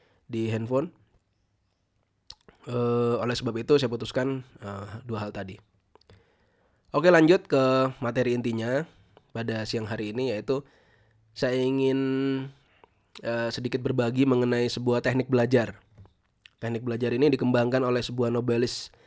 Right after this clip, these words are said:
fisika, nah, jadi pemenang Nobel fisika yang sangat terkenal. Eh, beliau mengembangkan satu teknik yang dikenal dengan nama Feynman Technique atau Feynman Method.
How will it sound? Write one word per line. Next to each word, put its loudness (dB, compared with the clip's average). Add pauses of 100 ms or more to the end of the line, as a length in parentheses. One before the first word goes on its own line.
(600)
fisika, 0 (480)
nah, -14
jadi -10
pemenang -4
Nobel -2
fisika -6 (960)
yang -6
sangat -6
terkenal. -6 (1800)
Eh, -6 (220)
beliau 6
mengembangkan 2
satu -2
teknik 0
yang 0
dikenal 4
dengan 0
nama 2
Feynman -2
Technique -4 (460)
atau -6
Feynman -4
Method. -6